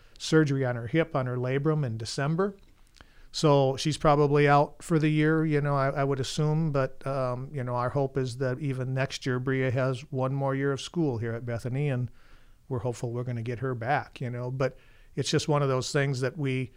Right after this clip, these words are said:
we kinda got caught a little bit short on the pitching side. Cassidy's coming along,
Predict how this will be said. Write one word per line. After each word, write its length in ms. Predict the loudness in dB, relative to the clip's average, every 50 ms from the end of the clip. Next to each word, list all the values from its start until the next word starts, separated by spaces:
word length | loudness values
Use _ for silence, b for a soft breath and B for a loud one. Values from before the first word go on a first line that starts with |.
| b b b b b b
we 80 | -4
kinda 280 | 0 2 2 2 2 2
got 180 | 2 0 0 0
caught 260 | 2 4 4 4 4
a 60 | 2
little 300 | 2 2 2 4 4 4
bit 200 | 4 4 2 2
short 460 | 0 0 4 6 6 6 4 2 0 -2
on 140 | 0 0 0
the 60 | 0
pitching 420 | 0 0 0 0 0 0 0 0
side. 440 | 0 -2 -2 -2 -2 -2 -4 -6 -8 b b b b b b b b b b b b b b
Cassidy's 460 | 0 2 4 4 4 2 0 -2 0
coming 280 | 0 2 2 2 2 0
along, 580 | 0 0 0 0 0 0 0 0 -2 -4 -6